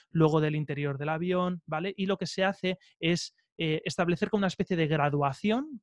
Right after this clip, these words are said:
que se llaman los usa, unidades subjetivas de ansiedad, y dar una calificación. Dice, bueno, del uno al cien, eh, esta fotografía, ¿cuánto, cuánta ansiedad te provoca, no? Y la persona,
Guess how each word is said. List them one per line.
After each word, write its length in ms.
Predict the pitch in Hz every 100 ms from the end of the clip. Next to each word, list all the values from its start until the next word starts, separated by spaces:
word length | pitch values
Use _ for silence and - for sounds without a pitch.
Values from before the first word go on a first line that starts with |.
| _
que 280 | 151 143 139
se 100 | 151
llaman 240 | 143 147
los 220 | 143 131 -
usa, 400 | 202 208 240 214
unidades 640 | 156 143 151 160 160 - _
subjetivas 840 | - 160 - 156 139 170 156 147
de 100 | 147
ansiedad, 520 | 156 147 175 180 196 226 -
y 180 | 185
dar 180 | 165 160
una 160 | 175 160
calificación. 840 | 147 143 151 139 123 131 127 220
Dice, 280 | 151 139 -
bueno, 200 | 170 175
del 160 | 151 190
uno 220 | 247 254
al 180 | 214 190
cien, 400 | - 233 285 311 _ _ _ - -
eh, 260 | 185 185 -
esta 320 | 233 208 247 -
fotografía, 800 | 214 190 180 170 - 220 220 220 _ _ _
¿cuánto, 1040 | - 202 214 - _ 202 196 190 185 185 - _
cuánta 420 | 202 208 214 208
ansiedad 500 | 196 180 - 170 170 -
te 80 |
provoca, 480 | 147 139 127 120 127
no? 160 | 151 220
Y 60 |
la 120 | 143 127
persona, 520 | 127 - 156 165